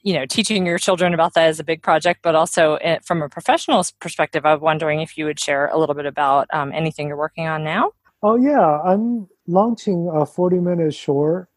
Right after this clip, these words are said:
Speaker 2: film on Netflix on May third. It's about my journey to have kids through surrogacy and bringing my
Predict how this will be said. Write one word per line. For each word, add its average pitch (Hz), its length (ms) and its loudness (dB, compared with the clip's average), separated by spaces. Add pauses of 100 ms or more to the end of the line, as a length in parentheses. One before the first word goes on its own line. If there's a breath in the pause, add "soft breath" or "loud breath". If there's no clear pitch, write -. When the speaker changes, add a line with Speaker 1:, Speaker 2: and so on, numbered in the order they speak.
(200)
Speaker 2:
film 190 400 -2
on 151 200 -2
Netflix 202 680 -6
on 143 240 -2
May 143 220 0 (140)
third. 160 380 -2 (120)
It's 151 200 -2
about 170 300 2
my 151 260 4
journey 175 760 0 (180)
to 156 160 2
have 147 380 -2
kids 151 300 -4
through 143 180 -2
surrogacy 165 840 0 (600)
and 143 340 0
bringing 147 800 2
my 135 400 0